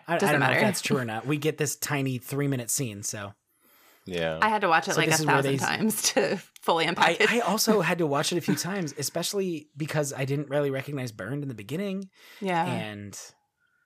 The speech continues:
Speaker 1: so Katerina, Peter, Benny, Regina, Voller, and Hannah are all there.
Speaker 2: Were you so mad?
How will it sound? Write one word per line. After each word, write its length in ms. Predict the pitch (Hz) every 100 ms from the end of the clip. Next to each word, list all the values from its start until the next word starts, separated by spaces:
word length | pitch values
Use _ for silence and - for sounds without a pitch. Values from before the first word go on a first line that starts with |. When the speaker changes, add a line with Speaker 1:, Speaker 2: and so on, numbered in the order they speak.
| _ _ _ _ _ _ _ _ _ _ _ - - - -
Speaker 1:
so 560 | - 135 131 123 120 _ _ _ _ _ _ 127
Katerina, 640 | - 156 175 170 165 175 185 -
Peter, 380 | - 147 139 139
Benny, 400 | 123 135 143 139
Regina, 680 | 123 120 123 113 113 120 - _ _ _ _ 123
Voller, 400 | 131 131 123 113
and 120 | 113
Hannah 260 | - 113 95
are 180 | 87 85
all 140 | 78
there. 280 | 71 - - _ _ _ _ _ _ _ _ _ -
Speaker 2:
Were 100 | 202
you 120 | 214
so 300 | - - 175
mad? 480 | 165 156 156 160